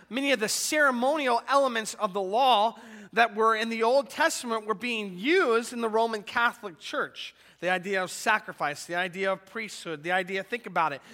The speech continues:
it's all there, the, the robes and the garments and, and all of those trappings were part of the Old Testament ceremonial law, and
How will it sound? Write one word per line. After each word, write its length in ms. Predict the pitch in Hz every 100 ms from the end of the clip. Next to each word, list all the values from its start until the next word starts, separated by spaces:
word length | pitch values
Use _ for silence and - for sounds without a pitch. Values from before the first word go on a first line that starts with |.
| 220
it's 160 | 196 -
all 240 | 226 226
there, 380 | 185 214 190 170
the, 160 | 165
the 160 | 165 185
robes 540 | 180 214 214 180 156
and 80 | 185
the 40 | 175
garments 680 | 175 220 220 196 185 -
and, 120 | 190 143 - - 208
and 100 | 220
all 340 | 220 269 277
of 40 |
those 220 | 254 240 -
trappings 1000 | - 294 320 233 202 160 143 - - - _ _ _ _ _ _ _ _ -
were 100 | 170
part 400 | - 285 294 285
of 160 | 233
the 160 | 196 233
Old 220 | 247 262
Testament 380 | - 254 - 226
ceremonial 480 | 254 240 220 208 208
law, 360 | 247 277 240 220 233 -
and 320 | 220 220